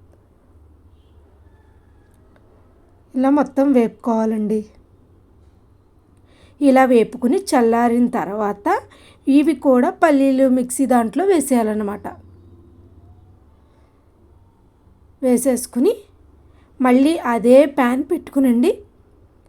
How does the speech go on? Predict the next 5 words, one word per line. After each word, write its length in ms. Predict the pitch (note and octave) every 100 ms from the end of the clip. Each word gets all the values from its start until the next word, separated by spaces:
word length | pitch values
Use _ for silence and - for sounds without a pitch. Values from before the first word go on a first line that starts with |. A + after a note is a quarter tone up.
| _ C#4
ఏం 180 | C4+
చేయాలంటే 680 | B3 C4 A#3+ A#3 A3 C4+ F#4+ - _ _ _ _ C4+
మన 160 | C#4+ C#4+ C#4 C4+ B3+ B3+
పుదీనా 340 | D4+ D#4+ D#4+ D#4+
ఉంది 260 | C#4+ C4